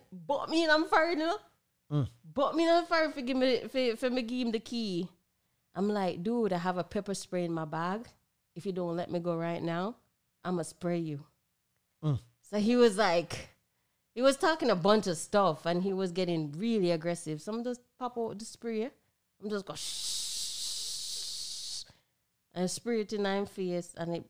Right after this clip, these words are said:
Speaker 1: backfire in my face.
Speaker 2: Jesus.
Speaker 1: The two we couldn't see.
Speaker 2: You know, then say if you, when you dig one, who will dig two?
Speaker 1: Yeah, man. But it went, 'cause it went directly in his face,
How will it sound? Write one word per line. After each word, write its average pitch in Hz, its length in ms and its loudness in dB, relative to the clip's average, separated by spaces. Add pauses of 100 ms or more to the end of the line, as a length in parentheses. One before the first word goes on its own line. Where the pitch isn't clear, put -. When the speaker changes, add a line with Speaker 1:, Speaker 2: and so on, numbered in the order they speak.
(400)
Speaker 1:
backfire 180 500 -4
in 170 180 -2
my 170 240 0
face. 165 500 -6 (180)
Speaker 2:
Jesus. 107 640 -20
Speaker 1:
The 151 80 -20 (100)
two 214 180 0
we 185 180 -4
couldn't 175 300 -8
see. 175 380 -6 (140)
Speaker 2:
You 104 100 -16
know, 110 140 -4
then 131 160 0
say 135 200 0
if 120 100 0
you, 127 120 2
when 127 220 0
you 131 200 2
dig 131 280 2
one, 123 240 6
who 127 100 6
will 123 140 6
dig 123 320 4
two? 147 320 6
Speaker 1:
Yeah, 185 260 4
man. 214 420 4 (260)
But 175 360 -4 (220)
it 190 220 2
went, 220 500 0 (100)
'cause 208 200 0
it 208 80 2
went 208 220 0
directly 190 500 0
in 175 100 0
his 175 260 -2
face, 165 500 -6